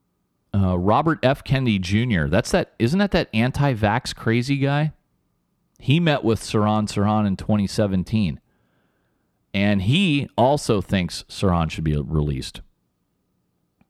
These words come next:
Uh, yeah, they are split over it. And, yeah, I, I, I don't know. Like, wh-, why bother at this point? Just, uh, just let him die in prison.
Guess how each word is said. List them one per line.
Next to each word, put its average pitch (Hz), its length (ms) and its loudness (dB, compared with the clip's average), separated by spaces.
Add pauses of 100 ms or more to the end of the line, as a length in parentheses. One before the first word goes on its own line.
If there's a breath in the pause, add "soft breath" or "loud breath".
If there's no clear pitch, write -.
(240)
Uh, 92 380 0
yeah, 98 160 2
they 104 140 0
are 117 120 0
split 95 300 0
over 90 300 0
it. 87 100 -2 (280)
And, 85 600 -2 (1600)
yeah, 67 480 -4 (160)
I, 82 260 -8
I, - 100 -10 (200)
I - 60 -12
don't - 140 -14
know. - 280 -14
Like, 117 200 -4
wh-, 117 260 -4
why 151 160 2
bother 73 340 -2
at 69 100 -10
this 71 160 -8
point? 67 300 -12
Just, - 260 -6
uh, 117 280 0
just 123 260 -6
let 143 100 0
him 139 100 -4
die 95 200 2
in 82 80 -2
prison. 67 380 -4